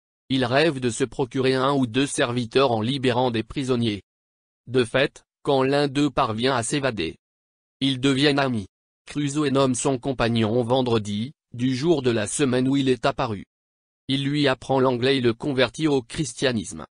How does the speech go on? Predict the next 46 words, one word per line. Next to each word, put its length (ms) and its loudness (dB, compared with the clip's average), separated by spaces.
Vingt-huit 580 -2
ans 160 0
après 300 -2
son 260 -2
arrivée 400 0
sur 300 -2
l'île, 340 -8
un 160 0
navire 380 2
anglais 300 2
survient. 480 -6
Une 200 4
mutinerie 580 0
vient 200 0
d'éclater 640 0
et 40 0
les 80 -2
rebelles 380 0
veulent 240 0
abandonner 600 2
leur 160 -2
capitaine 600 -2
sur 260 -4
l'île. 360 -8
Le 160 0
capitaine 640 -4
et 80 -2
Crusoe 540 0
parviennent 520 0
à 60 0
reprendre 560 0
le 120 -2
navire 400 -4
et 100 -2
à 80 -2
retourner 600 0
en 200 2
Angleterre 580 0
avec 260 -2
Vendredi 540 -2
qui 140 -10
sera 340 2
toujours 420 0
un 120 0
serviteur 600 0
dévoué. 380 -4